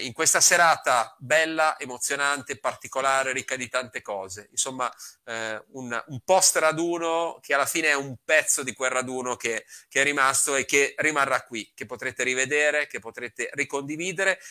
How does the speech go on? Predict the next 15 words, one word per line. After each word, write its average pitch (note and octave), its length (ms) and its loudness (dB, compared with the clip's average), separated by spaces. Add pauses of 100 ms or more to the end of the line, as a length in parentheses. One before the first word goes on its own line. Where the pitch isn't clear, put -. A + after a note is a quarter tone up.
e C#3+ 100 -4
sappiamo G#3 420 2
che - 140 -8
molte D#3+ 280 -4
persone D#3+ 440 -2
poi C3+ 280 -4
ci B2 360 0
rivedono C3+ 520 2
anche C#3 240 -2
a C3 40 0
distanza C3 540 -2
di A#2+ 120 -6
tempo. G2+ 340 -8
Sappiamo D#3 400 -6
che C3+ 240 -2